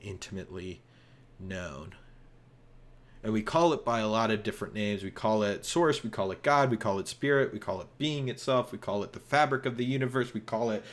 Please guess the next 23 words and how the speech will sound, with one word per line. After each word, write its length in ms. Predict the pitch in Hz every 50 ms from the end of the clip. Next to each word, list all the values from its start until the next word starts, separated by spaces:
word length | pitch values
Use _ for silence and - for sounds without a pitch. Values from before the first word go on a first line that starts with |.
| - - -
our 140 | - 104 98
purpose, 560 | - - - - 208 190 196 - 170 160 -
our 160 | - - 117 107
mission. 680 | 104 107 120 160 170 - - 165 156 147 147 143 139 - - - - - - - - -
I, 180 | - 214 190 - - - 151
uh, 60 | 147
what, 320 | 135 127 143 185 190 - - - - - - - - -
I, 320 | 160 165 175 170 156 - - - _ - - - - - - -
honestly, 400 | - 160 185 185 165 - 160 135
I 40 | 143
don't 200 | - - - -
care 200 | - 156 151 175
what 240 | 156 123 123 - -
you 120 | 127 123
call 340 | - - - 117 120 117 107
it, 160 | 90 90 - - - - - - -
but 160 | - 139 135 135
it's 140 | 123 -
something 420 | - - - 135 139 135 - 139 127
that 160 | 113 107 -
we 180 | - 113 104 - -
all 480 | 104 107 104 107 104 101 101 101 - - - - - - -
know 600 | 104 101 98 98 98 98 95 92 92 85 -